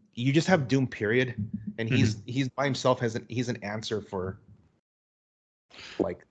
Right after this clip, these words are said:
Speaker 1: just
Speaker 2: Swi-,
Speaker 1: a lot of the
Speaker 2: s-,
Speaker 1: format,
Speaker 2: yeah.
Speaker 1: right?
Speaker 2: Swiss Army knife for
Speaker 1: Yeah.
Speaker 2: a lot of problems out there.
Speaker 1: He does, he does have a lot. Okay.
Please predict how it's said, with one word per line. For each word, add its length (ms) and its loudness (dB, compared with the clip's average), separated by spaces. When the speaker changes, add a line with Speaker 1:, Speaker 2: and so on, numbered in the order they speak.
Speaker 1:
just 260 2
Speaker 2:
Swi-, 220 6
Speaker 1:
a 40 6
lot 180 8
of 60 6
the 60 2
Speaker 2:
s-, 80 -6
Speaker 1:
format, 460 4
Speaker 2:
yeah. 60 -2
Speaker 1:
right? 160 -2
Speaker 2:
Swiss 340 4
Army 200 6
knife 240 2
for 520 -4
Speaker 1:
Yeah. 180 2
Speaker 2:
a 20 2
lot 120 0
of 60 -10
problems 340 2
out 180 0
there. 280 -4
Speaker 1:
He 100 2
does, 380 10
he 120 4
does 680 6
have 180 -2
a 40 6
lot. 240 2
Okay. 340 2